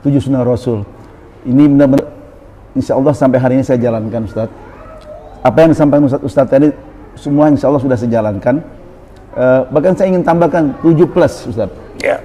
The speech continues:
Speaker 1: Tujuh plus. Plus satu supaya jangan sama sama Ustaz. <laughs> Walaupun sekian banyak Ustaz. Ya memang dari mulai malam saya niat,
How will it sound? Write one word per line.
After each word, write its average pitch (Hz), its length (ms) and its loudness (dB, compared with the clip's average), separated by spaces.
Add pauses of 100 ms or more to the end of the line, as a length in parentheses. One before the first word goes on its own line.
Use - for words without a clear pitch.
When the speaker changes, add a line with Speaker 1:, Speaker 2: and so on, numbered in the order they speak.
(120)
Speaker 1:
Tujuh 123 240 -4
plus. 113 400 -6
Plus 151 160 0
satu 156 320 2
supaya 135 320 -2
jangan 139 100 0
sama 135 220 0
sama 135 100 0
Ustaz. 120 260 -2 (440)
<laughs> - 420 -10
Walaupun 156 220 0
sekian 143 260 0
banyak 135 300 0
Ustaz. - 240 -4 (640)
Ya 160 160 6
memang 196 420 2 (540)
dari 165 260 4
mulai 170 320 4
malam 151 480 4
saya 156 240 0
niat, 143 400 4